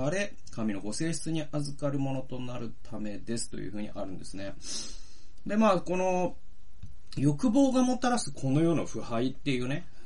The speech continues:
フレーズがすごく、えー、僕は心に留まったんですよね。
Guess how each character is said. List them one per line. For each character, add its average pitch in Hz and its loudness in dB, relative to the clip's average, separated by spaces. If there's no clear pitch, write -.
フ - 0
レ 135 6
ー - 4
ズ 120 0
が 123 2
す - -2
ご 120 0
く、 - -4
え 113 4
ー、 104 0
僕 104 -2
は 101 0
心 104 -2
に 90 -2
留 - -4
ま 98 -2
っ - -6
た 92 -4
ん 82 -6
で 76 -6
す - -4
よ 95 -4
ね。 135 0